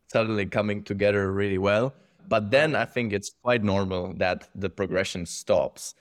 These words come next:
And I think if people work on a s-, project for, like, years, I think the explanation that is that they end up sending it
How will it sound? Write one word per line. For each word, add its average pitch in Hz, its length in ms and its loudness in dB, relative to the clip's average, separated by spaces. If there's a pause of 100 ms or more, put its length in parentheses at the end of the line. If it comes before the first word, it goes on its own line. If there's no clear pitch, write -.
(280)
And 104 120 0
I 113 80 0
think 165 420 -2 (380)
if 139 200 2 (200)
people 147 540 4 (300)
work 127 420 2
on 117 100 4
a 113 40 2
s-, - 140 -6 (280)
project 117 420 2
for, 107 180 2
like, 95 220 2
years, 101 760 0 (440)
I 98 80 -2
think 120 500 0
the 95 140 2
explanation 110 800 -2
that 104 280 4
is 107 280 0 (320)
that 107 440 2
they 107 220 0
end 123 220 2
up 104 100 2
sending 117 480 0
it 104 300 -2